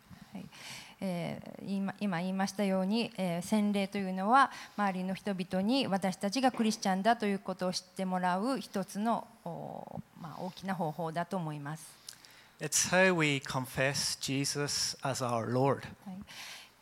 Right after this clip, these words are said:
Speaker 1: そ-、そのようにして私たちはイエス様が主として、えー、周りの人にこ-、えー、宣言するわけですね。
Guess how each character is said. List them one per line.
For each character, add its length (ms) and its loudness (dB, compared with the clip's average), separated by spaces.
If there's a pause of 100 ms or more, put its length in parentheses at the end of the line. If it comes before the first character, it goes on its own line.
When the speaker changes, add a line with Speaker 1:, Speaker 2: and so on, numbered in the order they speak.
(680)
Speaker 1:
そ-、 160 -18
そ 140 0
の 100 4
よ 140 0
う 40 -4
に 100 -6
し 40 -10
て 140 2
私 300 4
た 120 -6
ち 160 -4
は 380 8
イ 80 2
エ 80 4
ス 80 -6
様 240 -2
が 100 6
主 140 -4
と 260 4 (200)
し 100 -10
て、 320 4 (120)
え 580 -2 (600)
ー、 60 -8
周 140 0
り 100 -4
の 100 -4
人 240 -6
に 140 0
こ-、 160 -2 (300)
え 180 -8
ー、 40 -10
宣 260 -4
言 160 -2
す 120 -10
る 80 -4
わ 120 0
け 100 -8
で 100 -10
す 160 -8
ね。 200 -2